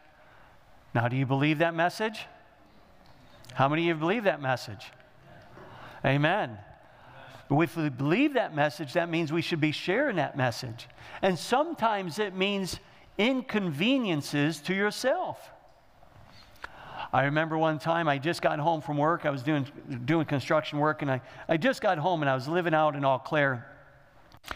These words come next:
or I'm sorry, New Carlisle down in Indiana. And I lived out in the country, and as I was driving home, just before I got home, I saw this guy walking, and his clothes were quite tattered, and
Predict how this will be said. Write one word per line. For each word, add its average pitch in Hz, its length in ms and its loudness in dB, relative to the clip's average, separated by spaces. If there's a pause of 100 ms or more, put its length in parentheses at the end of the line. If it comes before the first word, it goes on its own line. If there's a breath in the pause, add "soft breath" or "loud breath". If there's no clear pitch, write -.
(440 loud breath)
or 143 240 2
I'm 147 160 0
sorry, 135 280 2
New 170 140 0
Carlisle 143 600 2
down 135 260 0
in 127 100 -2
Indiana. 131 600 0 (480 loud breath)
And 131 120 2
I 135 40 4
lived 175 200 0
out 175 140 4
in 160 60 -10
the 135 80 -10
country, 156 440 -2
and 151 80 0
as 220 220 2
I 240 80 2
was 165 200 -2
driving 165 360 0
home, 156 320 0
just 240 240 -6
before 196 300 2
I 165 60 2
got 160 200 2
home, 151 260 0
I 143 100 2
saw 220 280 0
this 170 160 0
guy 165 240 2 (460 loud breath)
walking, 151 600 2
and 151 160 0
his 139 300 0
clothes 208 380 0
were 156 160 0
quite 147 480 -2
tattered, 139 440 -2 (640 loud breath)
and 147 320 2